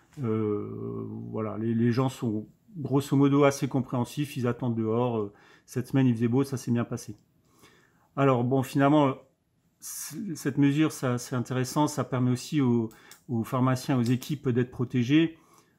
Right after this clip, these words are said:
Alors, du coup, on met des, des masques chirurgicaux nous-mêmes pour nous protéger entre nous,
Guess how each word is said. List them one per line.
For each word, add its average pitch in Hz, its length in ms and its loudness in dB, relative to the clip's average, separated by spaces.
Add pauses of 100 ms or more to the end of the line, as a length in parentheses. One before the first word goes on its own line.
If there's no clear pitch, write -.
Alors, 117 120 -4
du 117 120 -2
coup, 147 140 0
on 135 60 4
met 127 140 4
des, 120 280 4
des 117 120 0
masques 131 220 0
chirurgicaux 123 720 -2 (580)
nous-mêmes 127 560 2 (160)
pour 127 160 0
nous 127 80 2
protéger 127 600 -2 (320)
entre 151 320 2
nous, 170 300 4